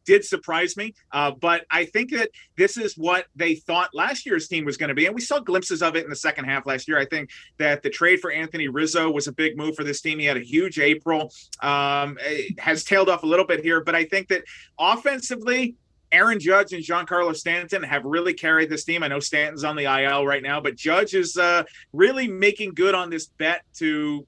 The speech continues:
bet on himself and say, "I can have a kind of year that's gonna get me Mike Trout money." He's showing that right now, and the pitching has been excellent. I know they've been ravaged by injuries here a little bit, especially in the bullpen, but, uh, they've built a healthy advantage here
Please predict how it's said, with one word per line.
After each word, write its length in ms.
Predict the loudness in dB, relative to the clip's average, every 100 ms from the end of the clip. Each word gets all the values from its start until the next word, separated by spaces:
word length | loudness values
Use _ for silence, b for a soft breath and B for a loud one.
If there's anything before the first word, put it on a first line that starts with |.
| -2
bet 160 | 0
on 120 | 2 0
himself 600 | -4 -6 0 0 0 -4
and 160 | -8
say, 360 | -4 2 2 2 0
"I 120 | -2
can 180 | -2 -6
have 340 | 0 2 2 -2
a 160 | -6 -6
kind 260 | -4 -2 -2
of 60 |
year 240 | 2 2 2
that's 160 | -4
gonna 180 | -2 0
get 160 | 0 -2
me 120 | -4
Mike 240 | -2 -2
Trout 280 | 0 0 0
money." 340 | -4 -4 -6 _ b _
He's 160 | -4 -4
showing 320 | 0 2 2
that 160 | 0 -2
right 160 | -2
now, 340 | 0 0 0 -4 0
and 180 | 0 0
the 60 |
pitching 360 | -4 -4 -4 -4
has 200 | -4 -2
been 140 | -4
excellent. 380 | -2 -4 -6 -4
I 80 | -4
know 260 | -2 -4 B B B
they've 220 | 0 2
been 140 | 2 2
ravaged 480 | 2 2 0 -2
by 140 | -2 -2
injuries 380 | 0 2 2 2
here 240 | 0 2
a 60 | 0
little 180 | 0
bit, 160 | 0 0
especially 480 | 0 -4 -4 -2 -2
in 80 | -2
the 80 |
bullpen, 540 | -4 -4 -2 0 -2 -4 _ _
but, 440 | 0 2 4 2 0
uh, 260 | 0 0 0
they've 240 | -2 0
built 340 | 0 0 -2 0
a 160 | 0
healthy 380 | 0 -2 -4 -2
advantage 480 | -2 0 -2 -2 -2
here 340 | 2 4 2